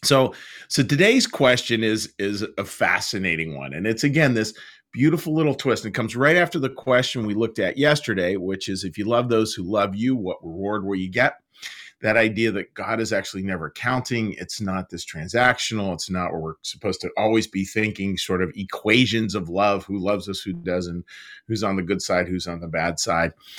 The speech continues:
I mean, that's not to say we don't need to be prudent, because we do, but it's to say, just, just get out of the scorekeeping mentality. I think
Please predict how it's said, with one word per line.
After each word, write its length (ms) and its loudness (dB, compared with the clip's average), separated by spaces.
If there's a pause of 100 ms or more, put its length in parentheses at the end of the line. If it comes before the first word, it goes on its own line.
(280)
I 60 -16
mean, 140 -2
that's 240 0
not 240 4
to 80 -6
say 260 4
we 140 2
don't 180 -4
need 160 -8
to 60 -14
be 180 -8
prudent, 420 2
because 360 -8
we 100 -4
do, 420 2 (420)
but 100 0
it's 180 2
to 100 -4
say, 380 4
just, 340 -2
just 240 -4
get 160 4
out 160 6
of 100 -2
the 60 -8
scorekeeping 760 -10
mentality. 580 -12
I 40 -20
think 200 -16